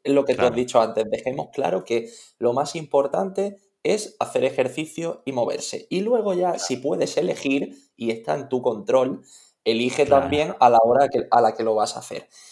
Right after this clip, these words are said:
Speaker 1: ¿Qué
Speaker 2: Claro.
Speaker 1: ocurre? Que cuando nosotros y hacemos ejercicio de alta intensidad, por ejemplo, yo hago CrossFit y a veces, pues, por
Speaker 2: Sí.
Speaker 1: temas de horario, pues, a veces lo hago a las ocho o nueve de la, de la noche.
Speaker 2: <laughs>
Speaker 1: Y se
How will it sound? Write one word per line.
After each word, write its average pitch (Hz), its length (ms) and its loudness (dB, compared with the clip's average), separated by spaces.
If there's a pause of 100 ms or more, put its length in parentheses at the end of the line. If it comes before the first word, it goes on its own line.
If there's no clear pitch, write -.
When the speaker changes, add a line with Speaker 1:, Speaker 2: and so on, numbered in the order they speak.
(340)
Speaker 1:
¿Qué 156 100 2
Speaker 2:
Claro. 151 100 6
Speaker 1:
ocurre? 113 340 0
Que 107 380 -2
cuando 117 260 -2
nosotros 110 800 -2
y 113 100 -4
hacemos 123 480 -4
ejercicio 117 640 -4
de 98 220 -10
alta 117 260 -4
intensidad, 113 640 -2
por - 120 -6
ejemplo, 113 360 -10
yo 120 140 0
hago 117 240 2
CrossFit 135 500 0
y 131 60 0
a 104 80 0
veces, 120 300 0
pues, - 140 -10
por - 180 -8
Speaker 2:
Sí. - 40 -14
Speaker 1:
temas 120 280 -2
de 120 320 2
horario, 127 440 -2 (460)
pues, 117 160 6
a - 20 4
veces 135 460 4 (220)
lo 120 180 4
hago 120 240 4
a 117 60 2
las 117 320 -2
ocho 147 420 0
o 131 140 0
nueve 123 320 -2
de 117 120 -2
la, 113 520 0
de 127 100 -8
la 131 80 -8
noche. - 380 -6
Speaker 2:
<laughs> 101 460 -8 (100)
Speaker 1:
Y 123 320 0
se - 160 -8